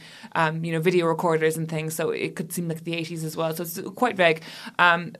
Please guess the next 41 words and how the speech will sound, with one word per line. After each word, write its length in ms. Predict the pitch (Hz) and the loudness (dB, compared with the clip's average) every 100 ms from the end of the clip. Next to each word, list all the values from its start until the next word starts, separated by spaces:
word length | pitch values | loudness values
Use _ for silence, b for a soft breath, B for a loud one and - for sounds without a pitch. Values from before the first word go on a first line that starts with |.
| 175 | -4
but 320 | - 190 185 - b b b b _ _ _ _ _ | 6 6 6 0 b b b b _ _ _ _ _
Vianne's 600 | 185 214 233 240 233 220 | -2 2 4 4 2 2
mother 320 | 208 214 202 180 | 4 6 8 6
goes 500 | 175 196 196 196 196 | 8 8 8 6 4
to 560 | - 208 185 175 170 | -4 2 2 2 -2
the 120 | 160 160 | -2 -2
church 400 | - 170 160 - | 0 2 2 -2
because 200 | 170 180 | -6 -4
she 120 | 180 | -6
has 260 | 165 180 | -2 -4
this 140 | 175 165 | -2 -6
sort 100 | 170 | -2
of, 60 | |
like, 100 | 160 | -2
crisis 320 | 160 175 170 170 | -2 -2 -2 -6
of 100 | 160 | -4
confidence 440 | 165 160 160 156 | -2 -2 -4 -8
about 160 | - 160 | -4 -2
whether 180 | 156 | -2
she 200 | 156 - | -2 -6
can 180 | 160 165 | -6 -4
raise 260 | 156 156 147 | -2 -2 -2
Vianne 260 | 156 147 | -4 -4
alone 280 | 147 147 147 | -2 -2 -2
and 80 | 147 | -2
whether 180 | 160 156 | -4 -2
this 180 | 156 170 | -4 -6
is 140 | 160 - | -8 -4
a 80 | 165 | 0
right 260 | 160 151 151 | 2 0 0
way 280 | 156 143 156 | -2 -2 -6
to 140 | 160 | -4
raise 200 | 156 151 | -2 -2
a 20 | |
child, 380 | 151 165 147 151 B B B | -2 -2 -2 -2 B B B
tearing 300 | 196 165 151 | 0 0 2
her 180 | 151 151 | -2 0
all 80 | |
over 140 | 151 151 | 0 0
the 80 | 156 | 0
world. 380 | 165 160 156 | 4 6 4